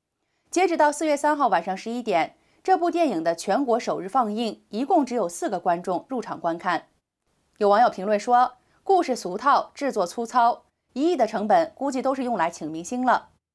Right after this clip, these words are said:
还有的人吐槽说：“这个电影就像是吴京这些年客串的什么中国乒乓之绝地反击、龙马精神等这种大制作，票房都被含金量给拉垮了。”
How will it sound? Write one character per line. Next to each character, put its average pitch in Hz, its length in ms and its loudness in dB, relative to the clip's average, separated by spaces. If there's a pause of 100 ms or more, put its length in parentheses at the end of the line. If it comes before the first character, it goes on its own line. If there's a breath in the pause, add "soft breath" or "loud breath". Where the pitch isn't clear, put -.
(420)
还 269 80 2
有 262 80 4
的 233 80 0
人 220 140 4
吐 220 100 -6
槽 180 180 0
说 220 360 2 (240)
：“这 392 100 0
个 370 100 6
电 349 180 0
影 233 120 0
就 294 140 -4
像 269 180 0
是 240 80 -2
吴 214 180 -2
京 277 160 -2
这 269 120 0
些 269 160 -4
年 220 180 -4
客 262 160 -2
串 254 300 0
的 165 280 0
什 214 200 -6
么 240 100 2
中 302 220 -2
国 233 120 2
乒 277 220 -4
乓 269 180 0
之 269 200 -6
绝 180 180 -6
地 277 140 -8
反 160 200 -8
击、 233 340 -8 (360 soft breath)
龙 285 160 2
马 233 180 2
精 285 220 -2
神 214 180 -2
等 165 220 0
这 220 80 -4
种 185 140 -4
大 302 180 -2
制 190 180 -6
作， 180 340 0 (440)
票 330 220 4
房 226 200 2
都 277 140 2
被 262 100 4
含 214 240 -2
金 262 220 -4
量 233 220 0
给 170 160 -6
拉 247 180 2
垮 208 260 -2
了。” 170 280 0